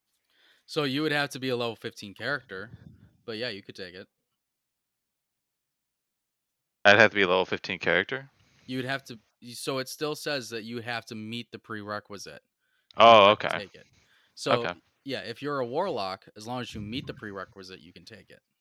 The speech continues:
Speaker 1: as part of
Speaker 2: Oh, I
Speaker 1: that.
Speaker 2: see.
Speaker 1: So basically, if you take this feat,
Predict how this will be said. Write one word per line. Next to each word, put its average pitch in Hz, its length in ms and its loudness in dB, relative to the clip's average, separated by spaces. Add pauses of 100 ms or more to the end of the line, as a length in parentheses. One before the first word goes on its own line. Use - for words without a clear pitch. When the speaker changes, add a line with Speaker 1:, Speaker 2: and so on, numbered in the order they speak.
(840)
Speaker 1:
as 104 240 -8
part 104 220 -12
of 87 120 -4
Speaker 2:
Oh, - 60 -6
I - 40 -6
Speaker 1:
that. - 80 -12
Speaker 2:
see. - 140 -8 (320)
Speaker 1:
So 135 200 -6
basically, 123 640 -8 (760)
if 123 160 -8
you 127 140 -4
take 127 240 -6
this 117 240 -6
feat, 110 320 -6